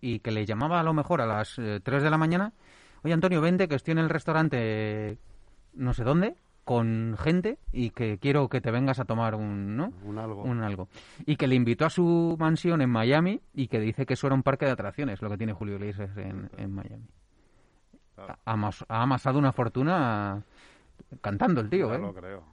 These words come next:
Speaker 1: Pero
Speaker 2: ya
Speaker 1: es que
Speaker 2: lo
Speaker 1: es un
Speaker 2: creo.
Speaker 1: grande, es un grande.
Speaker 2: Es un grande, Julio es un grande.
Speaker 1: Es un grande.
Speaker 2: Es
Speaker 1: Y
Speaker 2: un
Speaker 1: me
Speaker 2: grande.
Speaker 1: acordé de este canción, Chus,
Speaker 2: Y su
Speaker 1: por
Speaker 2: padre lo era más.
Speaker 1: Ma-, <laughs> Papucci.
Speaker 2: ¿Eh? <laughs> Papucci lo era más.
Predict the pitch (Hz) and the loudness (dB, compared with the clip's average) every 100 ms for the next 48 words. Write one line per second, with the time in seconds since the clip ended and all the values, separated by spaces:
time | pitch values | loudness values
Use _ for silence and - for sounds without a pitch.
0 | - 98 92 113 101 107 107 117 98 92 | -10 -8 -6 -6 -4 -2 0 0 -2 -2
1 | 110 107 107 92 92 101 107 87 85 80 | -2 -2 -2 -4 -10 -14 -14 -14 -16 -18
2 | 80 104 104 107 104 98 90 87 85 120 | -20 -16 -12 -12 -12 -14 -16 -12 -10 -8
3 | 107 101 101 - - 123 120 123 127 165 | -8 -8 -10 -8 -4 -4 -2 0 0 0
4 | 165 196 175 185 185 175 196 170 160 139 | 0 0 0 0 0 0 0 0 0 2
5 | 147 160 156 131 110 73 - _ - - | 2 2 0 -2 -4 -8 -18 _ -10 -4
6 | 104 139 151 98 101 - - 117 120 180 | 0 0 2 0 -2 -4 -6 -2 4 4
7 | 139 110 127 - - 123 - 160 - 143 | 4 -2 -6 -16 -12 -12 -10 -10 -10 -10
8 | 127 113 269 | -10 0 0